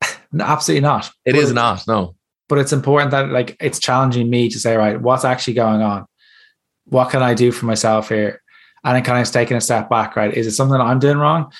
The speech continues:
Speaker 1: Is it something else that's going on external? Am I just blaming things for, or am I actually,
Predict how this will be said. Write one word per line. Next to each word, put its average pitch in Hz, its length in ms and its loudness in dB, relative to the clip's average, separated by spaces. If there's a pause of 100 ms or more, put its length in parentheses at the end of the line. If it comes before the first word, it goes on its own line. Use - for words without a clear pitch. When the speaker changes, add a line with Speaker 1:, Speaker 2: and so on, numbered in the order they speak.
(200)
Speaker 1:
Is 117 140 -4
it - 40 -6
something 120 220 2
else 120 180 2
that's 123 100 -6
going 117 240 2
on 113 140 2
external? 135 560 0 (280)
Am 117 100 0
I 117 100 2
just 117 180 -2
blaming 127 360 2
things 147 320 0
for, - 260 -10
or 127 180 4
am 123 100 2
I 120 140 2
actually, 117 440 0